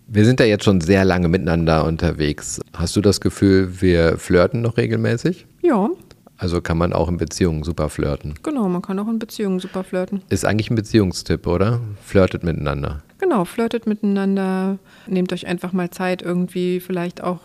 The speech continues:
Speaker 2: immer mal wieder das zu machen, was man gerade in der Anfangsphase einfach macht.
Speaker 1: Ja, das ist ja jetzt schon stark, ähm, auf die Beziehung bezogen, aber einfach mal so zu sagen,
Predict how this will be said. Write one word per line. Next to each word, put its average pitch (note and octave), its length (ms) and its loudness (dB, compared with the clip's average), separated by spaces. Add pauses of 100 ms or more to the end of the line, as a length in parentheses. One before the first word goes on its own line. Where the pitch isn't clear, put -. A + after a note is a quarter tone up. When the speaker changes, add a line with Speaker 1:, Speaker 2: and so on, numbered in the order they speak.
(120)
Speaker 2:
immer F#3+ 180 2
mal F3+ 280 0
wieder F#3 200 2
das F#3 260 -2
zu G#3 100 -4
machen, F#3+ 300 0
was F#3 160 -6
man F3+ 140 2
gerade F3 300 -2
in F3 80 -2
der E3 120 -4
Anfangsphase G3+ 720 -4
einfach F#3+ 380 -8
macht. F#3+ 400 -4
Speaker 1:
Ja, G2 100 4
das A2+ 200 4
ist B2 120 6
ja A#2 120 6
jetzt G#2+ 260 0 (400)
schon F#2 300 2
stark, F#2 580 0
ähm, E2+ 260 2
auf F2 140 -2
die - 80 -2
Beziehung E2+ 380 2
bezogen, G2 420 2
aber D#2+ 260 2 (320)
einfach F#2 600 0 (180)
mal E2+ 340 2
so E2 360 0
zu - 220 -4
sagen, D#2 500 2